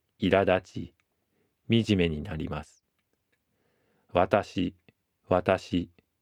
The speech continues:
私。人はこの私に激しい執着を抱いているのです。それは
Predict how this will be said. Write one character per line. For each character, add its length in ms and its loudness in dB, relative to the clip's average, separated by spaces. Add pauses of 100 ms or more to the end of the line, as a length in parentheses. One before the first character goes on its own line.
(380)
私。 600 0 (1200)
人 280 2
は 280 0 (240)
こ 200 0
の 320 0 (140)
私 640 2 (200)
に 280 -2 (720)
激 340 2
し 200 4
い 40 6
執 220 2
着 320 0
を 120 4
抱 260 2
い 40 -4
て 120 -2
い 60 2
る 100 -2
の 120 -6
で 160 -6
す。 120 -20 (1160)
そ 180 0
れ 100 4
は 280 2